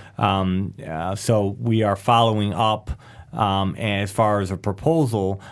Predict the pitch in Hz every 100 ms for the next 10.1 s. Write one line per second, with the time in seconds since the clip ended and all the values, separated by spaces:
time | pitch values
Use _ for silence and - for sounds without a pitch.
0 | - 113 117 117 107 117 110 98 110 -
1 | 113 107 101 101 101 95 95 - 107 101
2 | 98 92 92 80 76 - - - - -
3 | 104 101 98 135 120 110 139 131 151 131
4 | 117 98 95 - - 110 107 107 113 107
5 | 101 95 92 - - - - - 101 98
6 | 104 104 104 117 127 131 120 110 98 107
7 | - 95 98 98 95 95 95 92 - 101
8 | 92 95 92 90 90 90 - - - 104
9 | 110 117 113 117 110 104 98 95 95 -
10 | -